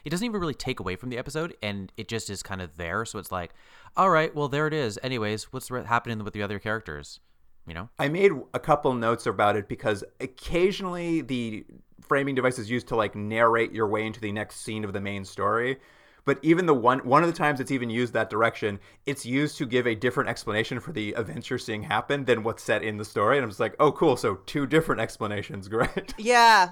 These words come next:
Speaker 3: I did notice that. And I thought maybe the writers were getting nervous about
Speaker 2: <laughs>
Speaker 3: taking people too far down the garden path in one direction. And they wanted to reassure viewers that something, I, it was a little odd.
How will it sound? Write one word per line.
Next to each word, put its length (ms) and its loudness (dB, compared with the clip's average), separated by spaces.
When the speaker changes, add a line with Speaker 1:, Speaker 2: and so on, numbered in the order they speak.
Speaker 3:
I 100 6
did 240 -2
notice 380 0
that. 240 6
And 80 -6
I 100 -2
thought 300 0
maybe 260 -6
the 180 -2
writers 400 0
were 80 -10
getting 380 -6
nervous 440 -2
about 400 0
Speaker 2:
<laughs> 320 -2
Speaker 3:
taking 480 -4
people 340 -6
too 260 -4
far 300 4
down 560 2
the 80 -4
garden 380 0
path 420 0
in 140 -8
one 160 -4
direction. 460 -6
And 120 -8
they 100 -6
wanted 260 -4
to 140 -6
reassure 540 -6
viewers 520 -6
that 200 -8
something, 240 -10
I, 160 0
it 120 -8
was 160 2
a 60 -4
little 180 -4
odd. 220 -6